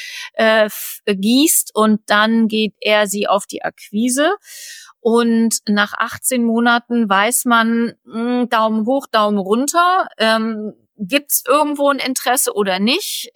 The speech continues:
Dann hat der Produzent, die Produzentin die Möglichkeit, nochmal zu verlängern um sechs Monate. Und meistens, also spätestens nach zwei Jahren, weiß man, es ist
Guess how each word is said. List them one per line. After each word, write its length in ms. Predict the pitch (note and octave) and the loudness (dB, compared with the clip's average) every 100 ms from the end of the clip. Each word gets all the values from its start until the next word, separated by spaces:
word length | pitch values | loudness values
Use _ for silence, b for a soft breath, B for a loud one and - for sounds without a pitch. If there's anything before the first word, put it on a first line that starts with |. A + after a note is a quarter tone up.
| - | -4
Dann 220 | A3 A3+ | -2 0
hat 300 | A#3 A3 - _ | -2 -2 -12 _
der 140 | G#3+ | -4
Produzent, 600 | A3 A3+ G#3+ G#3+ - A#3 | -2 -2 -2 0 0 0
die 60 | A#3 | -2
Produzentin 680 | G#3 G#3+ G#3 - A3+ A#3 G#3+ | -2 -2 0 0 0 0 -2
die 100 | G3+ | -2
Möglichkeit, 640 | G3+ G#3+ A3 - A3 G#3 | -4 -4 -8 -8 -4 -4
nochmal 300 | G#3 G#3 G#3 | -4 -6 -4
zu 180 | G3 - | -6 -8
verlängern 760 | F3+ F3+ F3 F#3+ A#3+ C#4+ D#4+ F4+ B B B B B - | -6 -4 0 0 2 0 -2 -6 B B B B B -6
um 220 | B3 B3 | 0 2
sechs 340 | A3+ A#3+ - | 0 0 -2
Monate. 720 | A#3 A#3 B3+ B3+ B3+ B3+ A#3+ - | 0 0 2 0 0 0 0 0
Und 180 | G#3 G#3+ | 0 2
meistens, 540 | G#3 A3 A#3 B3 A3+ | 2 2 0 -2 -2
also 280 | - G#3 A3 | -2 -2 -2
spätestens 560 | - - A3 A#3 A3+ | -4 -2 0 0 -2
nach 160 | G#3 G3 | -4 -4
zwei 340 | - - G#3 | -4 0 2
Jahren, 460 | G#3 F#3+ F#3+ G3 F#3+ | 2 2 2 0 -2
weiß 320 | E3 F3+ - | -2 -2 -4
man, 240 | E3+ E3 E3 | -6 -6 -8
es 160 | - - | -8 -4
ist 360 | G3 - - | -2 -2 -2